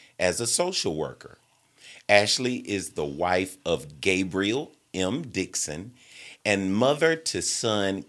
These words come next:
Gabriel Junior. As a wife and mother concerned about generational wealth,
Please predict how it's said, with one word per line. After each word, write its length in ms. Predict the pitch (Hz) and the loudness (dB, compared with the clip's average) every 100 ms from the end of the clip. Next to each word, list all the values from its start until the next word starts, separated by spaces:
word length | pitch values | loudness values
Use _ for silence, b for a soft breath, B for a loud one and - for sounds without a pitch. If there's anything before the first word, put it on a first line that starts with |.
| 76 | -8
Gabriel 840 | 71 95 101 92 98 95 92 92 - | 0 2 0 -2 0 2 2 -2 -6
Junior. 560 | 71 87 73 67 62 65 _ _ B B B B | -8 -6 -6 -8 -14 -20 _ _ B B B B
As 200 | 107 92 | 0 2
a 80 | 92 | 2
wife 420 | 82 98 110 123 | 4 4 4 2
and 180 | 123 110 | 0 2
mother 320 | 110 110 127 | 4 4 0
concerned 760 | 127 95 85 - 104 107 110 123 - | -2 -4 -2 0 0 0 -2 -6 -4
about 460 | 82 95 92 85 | 2 4 4 2
generational 800 | - 101 98 101 104 - 98 78 | -2 0 2 2 2 0 -2 -4
wealth, 500 | 71 76 90 190 - | -2 0 0 0 -8